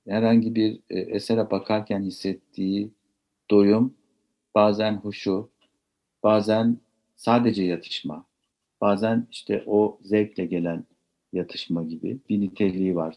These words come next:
Tekrarlamayı ve ödül sistemini uyararak bunu bir daha bir daha yapma isteğini ortaya çıkaran veya süresini uzatan da bu zaten.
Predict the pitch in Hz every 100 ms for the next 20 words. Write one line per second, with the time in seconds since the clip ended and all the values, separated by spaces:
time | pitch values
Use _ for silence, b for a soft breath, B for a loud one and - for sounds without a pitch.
0 | - 95 - 104 104 110 110 117 135 123
1 | 101 101 123 117 113 - 113 113 117 101
2 | 107 110 117 113 113 107 113 117 117 110
3 | 110 104 104 101 101 - - 107 - 104
4 | 98 98 98 - 98 - - 90 90 92
5 | 92 95 - 98 92 107 92 95 95 95
6 | 135 120 98 82 - -